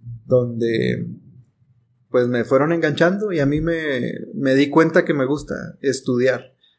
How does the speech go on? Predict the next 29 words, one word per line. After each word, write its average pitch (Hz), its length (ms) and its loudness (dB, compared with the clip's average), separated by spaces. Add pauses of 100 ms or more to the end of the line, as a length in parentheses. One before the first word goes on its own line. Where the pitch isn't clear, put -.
(140)
Me 131 140 0
di 127 140 2
cuenta 135 400 2
que 123 600 0
me 120 160 -4
gusta 123 280 0
aprender 123 360 2
de 139 120 0
las 131 200 0
industrias, 135 560 -6
de 135 80 -10
las 123 200 -4
empresas, 131 500 -2
y 139 60 0
ahí 131 160 0
fue 156 160 0
donde 139 320 -2
se 135 100 -4
fue, 131 320 0 (420)
donde 127 680 0
sin 127 260 -2
pensarlo, 139 520 2
sin 156 200 -4
planearlo, 139 600 2
se 123 180 -6
fue, 131 720 2
se 127 180 -4
fue 123 240 -2
concretando 131 840 -6